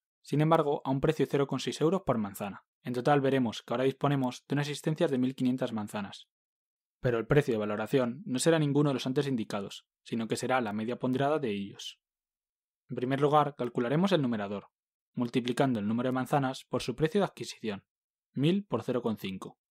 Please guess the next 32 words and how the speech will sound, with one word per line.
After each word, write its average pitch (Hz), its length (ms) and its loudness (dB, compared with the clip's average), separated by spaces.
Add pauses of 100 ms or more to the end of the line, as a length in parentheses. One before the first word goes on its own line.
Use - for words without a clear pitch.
(280)
y 117 140 -6
quinientos 131 500 -2
por 113 160 -6
cero 127 200 -2
coma 101 140 -6
seis. 101 400 -10 (800)
Todo 147 180 6
ello 123 220 4
lo 107 40 -2
sumaremos 143 640 -2
y 120 60 -6
obtenemos 147 540 0
ochocientos 120 560 -6
euros. 101 400 -10 (460)
Ahora 135 200 2
que 147 60 2
ya 151 100 6
tenemos 147 300 2
la 107 100 -4
parte 123 220 -2
arriba 135 240 2
de 131 40 -4
la 131 40 -2
ecuación, 127 500 -2 (360)
debemos 139 300 4
realizar 156 380 4
la 107 120 -6
suma 131 200 -2
total 135 260 -2
de 131 60 2
bienes 131 240 -2
comprados, 120 600 -4